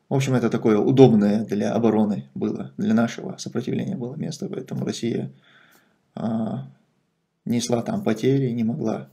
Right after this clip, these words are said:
взять этот, э, это село. Как ислам относится к другим монотеистическим религиям? Считают ли мусульмане, как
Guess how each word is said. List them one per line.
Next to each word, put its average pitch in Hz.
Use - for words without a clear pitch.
взять 110
этот, -
э, -
это -
село. -
Как 185
ислам 147
относится 151
к 104
другим 127
монотеистическим 127
религиям? 113
Считают 135
ли 123
мусульмане, 117
как -